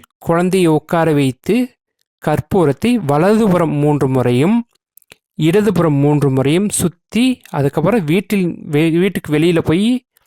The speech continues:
பத்த வைக்கணும். ரெண்டு முடிஞ்சா, அந்த மூன்று மாதம் முடிந்த பிறகு கல்லுப்பை எடுத்துக்கொண்டு வந்து இதே மாதிரி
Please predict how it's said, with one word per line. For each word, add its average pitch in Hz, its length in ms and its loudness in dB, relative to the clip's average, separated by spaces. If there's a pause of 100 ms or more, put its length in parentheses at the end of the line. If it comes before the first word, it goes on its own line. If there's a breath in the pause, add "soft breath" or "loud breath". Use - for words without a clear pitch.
(360)
பத்த 165 260 -4
வைக்கணும். 135 380 -2 (1900 soft breath)
ரெண்டு 170 240 2
முடிஞ்சா, 165 540 0 (1300)
அந்த 160 220 0 (120)
மூன்று 196 400 0
மாதம் 175 360 0
முடிந்த 156 360 0
பிறகு - 360 -2 (1400)
கல்லுப்பை 190 540 0
எடுத்துக்கொண்டு 139 800 -2
வந்து 147 340 -2 (240)
இதே 160 320 0
மாதிரி 151 280 0